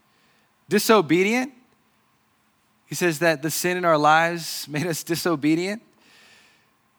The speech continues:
Led astray, slaves to various passions and pleasures, that it was the impulses of sin that directed our lives.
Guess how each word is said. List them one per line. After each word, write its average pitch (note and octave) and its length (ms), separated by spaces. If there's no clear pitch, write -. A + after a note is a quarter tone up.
Led G3 260
astray, G#3+ 760
slaves G3+ 400
to G3 80
various F#3+ 300
passions A3 840
and E3 140
pleasures, G#3 680
that F3 160
it F#3 180
was F3 180
the E3+ 180
impulses G#3 560
of E3+ 100
sin G#3 260
that F#3+ 120
directed F3+ 480
our E3+ 180
lives. E3+ 760